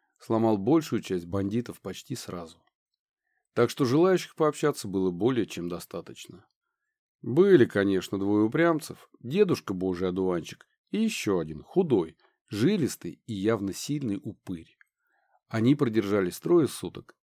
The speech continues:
а потом пришёл я, злой и не выспавшийся. Я, когда не выспавшийся,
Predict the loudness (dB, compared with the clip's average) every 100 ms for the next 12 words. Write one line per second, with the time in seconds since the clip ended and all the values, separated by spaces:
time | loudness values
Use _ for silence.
0 | _ -6 0 0 0 -4 -4 -2 -2 0
1 | 0 -4 -10 _ _ -12 -6 0 2 2
2 | 0 -6 -8 -6 -6 -8 -10 -16 -20 -20
3 | -20 -20 -20 _ _ _ _ _ _ _
4 | _ -2 2 2 2 4 4 4 4 2
5 | -2 -10 -10 -16 -18